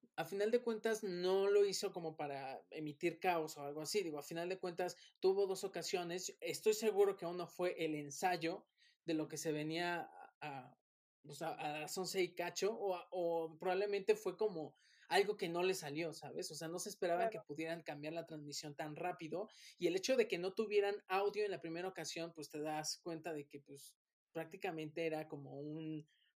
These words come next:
Speaker 1: un vamos a ver qué, qué es lo que sucede, pero hasta no estar como satisfechos de lo que habían logrado hacer, no fue que co-,
Speaker 2: <clears throat>
Speaker 1: dejaron de intentarlo. Si te fijas, lograron hacer este minuto con veintidós segundos,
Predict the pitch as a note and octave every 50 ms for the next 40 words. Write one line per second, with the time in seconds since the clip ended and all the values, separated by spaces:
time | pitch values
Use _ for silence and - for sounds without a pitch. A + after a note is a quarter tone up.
0 | _ - F3 E3+ E3+ E3+ D#3+ F3 G3+ G#3 - G3 F3 E3+ F#3 F#3+ F#3+ - G3+ G3
1 | F#3+ - _ _ _ G3 G3 G3 G#3+ G#3+ G3+ F3+ - F#3 - - F#3+ F#3 F#3+ G#3
2 | A#3+ A#3 - - _ _ F#3+ F#3 F3+ F3 - F#3+ F3 F3 G3 G3+ G3 B3 A#3+ A3+
3 | - A#3 G#3 F3+ D3+ - D#3 D3 D3+ C#3+ - - - F#3+ F#3+ F#3+ - G3+ G3 F#3
4 | F#3 - E3 D3 D3 D3+ - D3+ D3 D3 D#3 E3+ F#3 G#3 G3+ G3+ G3 F#3 F3+ F3
5 | - - F3 G3 A3+ - - _ _ _ _ _ _ F3+ F3+ - F#4+ F#4+ F#4+ -
6 | F#4+ - - E4 - D#3 - - - _ _ _ - - - C4 B3+ A3+ - _
7 | _ E3+ F3 E3 E3+ D#3 F3 E3 - F#3 F3+ F#3 F#3 F3 E3+ D#3 D3+ D#3 C3+ -
8 | F3+ F3 D#3+ D3+ C3+ - _ _ _ _ - _ - D#3 D#3 - - - G3 -
9 | A3 A3 G#3+ - - - F3+ E3+ D#3 F3+ F3+ F#3 G3+ G3+ G3+ D#3+ D3+ - F#3 F3+
10 | F3 E3+ - G3 F#3 F3 D#3 D#3 D#3+ D#3 F#3 F3+ - D#3+ D3 C#3 C#3 C3+ B2 A2+
11 | D3+ _ _ _ _ _ _ _ _ _ - D#3 D#3 C#3+ D#3 C#3+ D#3+ E3+ - G#3+
12 | F#3+ F3+ F3+ F3+ F3+ F#3+ A3 A3 -